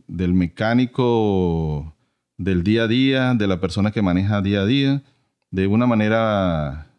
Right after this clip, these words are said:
lo más entendible para todo el público. Bienvenido, muchachos.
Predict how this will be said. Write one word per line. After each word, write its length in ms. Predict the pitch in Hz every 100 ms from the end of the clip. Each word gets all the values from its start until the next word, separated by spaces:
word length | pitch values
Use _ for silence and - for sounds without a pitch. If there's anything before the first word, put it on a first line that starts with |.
| _ _ _ -
lo 260 | 92 92 92
más 460 | 101 113 131 - -
entendible 520 | 113 107 92 98 110
para 200 | 107 90
todo 240 | 95 92
el 60 | 90
público. 540 | 87 82 76 - 82 - _ _ _ _ -
Bienvenido, 480 | 90 95 90 120 135
muchachos. 720 | 117 131 135 147 135 -